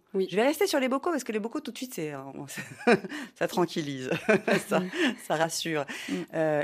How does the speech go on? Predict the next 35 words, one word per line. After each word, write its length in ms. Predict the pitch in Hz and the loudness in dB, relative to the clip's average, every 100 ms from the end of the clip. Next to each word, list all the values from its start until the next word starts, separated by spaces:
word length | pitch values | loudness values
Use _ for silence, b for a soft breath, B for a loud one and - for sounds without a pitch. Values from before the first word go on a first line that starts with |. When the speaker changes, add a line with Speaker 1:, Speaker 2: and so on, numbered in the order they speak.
| - - | -2 -4
Speaker 2:
qu'est-ce 180 | 269 | -4
qu'on 140 | - 220 | -2 -6
vous 100 | 170 | -4
fait 180 | - 208 | -4 -2
comme 200 | 160 147 | -2 0
remarque 560 | 170 165 220 - - | 2 2 0 -4 -6
et, 300 | 160 - 165 | -6 -2 -2
et 120 | 175 - - | -2 -8 -2
où 140 | 202 | 0
est-ce 140 | 269 - | 0 -2
que 100 | 160 | -6
vous 120 | 151 | -4
faites 220 | - 196 | -6 -4
vos 160 | 160 156 | -4 -4
fermentations ? 640 | 160 151 151 143 - 147 - | -4 -8 -8 -10 -10 -12 -4
Speaker 1:
Alors 200 | 170 190 | -2 0
moi, 140 | 202 240 | 0 0
j'adore 500 | 196 175 208 254 247 | 0 2 0 2 -2
les 120 | 185 | -6
faire, 360 | - 214 208 196 | -2 0 2 2
euh, 400 | 190 185 180 180 | 0 2 0 0
par 140 | 185 | 0
exemple, 280 | 185 180 220 | 0 0 -4
j'ai 120 | 196 | -2
fait 120 | 190 190 | -6 -4
des 160 | 190 | -2
ateliers 520 | 185 190 190 185 208 | -4 -2 -6 -4 -4
dans 160 | 202 180 | -2 -4
des 140 | 175 | -6
fermes 440 | 165 - 220 247 247 | -6 0 2 2 -2
et 100 | - | -4
les 80 | 170 | -6
faire 200 | - 202 | -2 0
en 80 | 196 | 0
extérieur 600 | 190 - 180 165 160 - | -2 -2 -2 -2 -4 -8